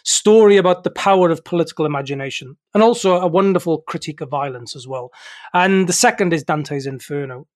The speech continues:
which I, deals in a really deeply poetic way with precisely that triangulation between perpetrators, victims, and witnesses of violence. So I think that the two of them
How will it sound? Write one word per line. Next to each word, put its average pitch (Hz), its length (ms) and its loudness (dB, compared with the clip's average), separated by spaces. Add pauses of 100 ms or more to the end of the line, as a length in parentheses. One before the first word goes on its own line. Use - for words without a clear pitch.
(260)
which - 600 -8
I, 160 640 0 (1120)
deals 220 640 4
in 202 180 2
a 190 60 4
really 190 340 4
deeply 180 460 -4
poetic 151 560 -6
way 143 420 -6
with 147 280 -10
precisely 165 580 -2
that 135 220 -12
triangulation 135 880 -10
between 135 500 -12 (160)
perpetrators, 139 800 -10 (400)
victims, 139 560 -10
and 131 120 -14
witnesses 135 440 -14
of 123 80 -16
violence. 123 440 -14 (260)
So - 120 -4
I 151 80 0
think 165 220 -2
that 180 100 -6
the 170 80 -2
two 190 320 0
of 156 140 -2
them 151 440 -4